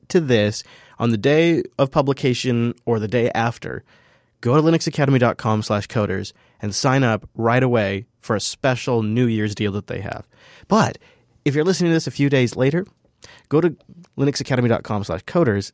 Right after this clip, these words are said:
and just get our seven-day trial. Try it out for a bit and get an idea. It's still a great platform, regardless of sale or not. It's worth it. And what a great time to start at the beginning of the year. I'm not into resolutions either, but if you're gonna start something, why not do it now? So that way, at the end of the year, you can say, "I've been doing Linux Academy for an entire year."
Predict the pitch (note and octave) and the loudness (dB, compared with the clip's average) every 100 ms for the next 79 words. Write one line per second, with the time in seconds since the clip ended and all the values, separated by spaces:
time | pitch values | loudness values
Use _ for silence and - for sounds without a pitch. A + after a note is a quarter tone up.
0 | - A#2+ B2+ C#3+ A2+ B2 G#2+ F#2 F#2 A2 | -6 -6 2 2 4 2 2 -2 -2 0
1 | G2 G2+ - - G#2 G2+ F#2+ G2 F#2 E2 | 0 -4 -8 -4 0 0 -2 -4 -6 -8
2 | - - - A#2 C#3 A2+ G2+ A2+ F#2+ - | -8 -20 -8 0 0 0 -2 -2 -4 -2
3 | B2 - F3 F3 C3+ G2+ - G#2 A#2 B2+ | -4 -2 2 4 2 0 -10 -6 0 2
4 | B2+ - A#2 F#2+ B2 A2 G#2+ B2 B2 G#2 | 2 2 -2 0 0 0 2 2 2 0
5 | F#2+ A#2+ G2+ F#2 G2+ F#2+ E2 - F#2+ F#2+ | -2 -2 0 -2 -2 -4 -6 -8 -6 -4
6 | F2 - - - A#2+ D#3+ E3 C#3 C#3 C#3 | -6 -8 -18 -6 0 0 2 0 0 -2
7 | A#2 G2 - G#2+ F#2 - A2 A#2 B2+ B2 | -4 -4 -2 -2 -2 -8 -4 0 0 0
8 | G#2 G#2+ E2 - - - F3+ G#3+ F#3 F3+ | 0 -4 -6 -12 -10 -4 0 2 2 2
9 | D3+ D3+ C3+ C#3 C#3 C3+ A#2+ G#2+ - E3+ | 2 0 0 0 0 0 -2 -2 -2 0
10 | B2 D#2 G#2 - - _ C3+ C3 C3+ D#3+ | 0 -4 -10 -12 -20 _ -2 0 0 0
11 | E3 - E3+ F#3+ C3+ G#2+ A2 G#2 G#2 A#2+ | -2 0 -2 0 -2 -2 -2 -2 0 2
12 | D3 D3 B2 C#3+ B2+ D#3 C#3+ D3+ D3+ D3 | 2 0 0 0 2 0 0 -2 0 0
13 | C#3+ D#3+ E3 D#3 D#3 C#3 D3 B2 G#2 C#3+ | 0 0 2 0 -2 -6 -4 -4 0 0
14 | C#3 C#3+ - - C#3 C#3 B2+ A2 A2 A#2+ | 2 0 -4 -4 -2 0 -2 -2 -2 0
15 | B2+ B2+ A#2+ A#2 G2 | 2 2 2 0 -2